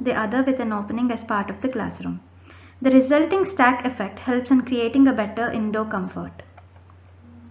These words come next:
Co-curricular activities block. Generally, in order to accommodate extracurricular activities, a multi-purpose hall is created in institutions where all such activities take place under a single roof.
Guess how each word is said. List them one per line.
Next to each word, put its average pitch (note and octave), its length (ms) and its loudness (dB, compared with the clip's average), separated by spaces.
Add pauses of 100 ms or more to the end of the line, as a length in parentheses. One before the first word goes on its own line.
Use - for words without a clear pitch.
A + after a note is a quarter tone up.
(920)
Co-curricular C#4+ 680 4
activities A3 580 -4
block. F3+ 380 -8 (760)
Generally, C4 800 6
in B3 140 0
order B3+ 240 2
to D4 140 0
accommodate C4 540 0
extracurricular A#3 880 -4
activities, G#3 680 -8 (420)
a B3+ 80 -2
multi-purpose C4+ 800 2
hall G#3 280 -2
is B3+ 200 -6
created A3 480 -4
in B3 100 -2
institutions G#3 880 -8 (100)
where A3+ 240 -6
all C4 300 4
such D4 240 0
activities A3 640 -4
take G#3+ 280 -6
place G3 460 -6
under A3 240 -2
a A#3 60 -2
single G#3 420 0
roof. F3+ 240 -4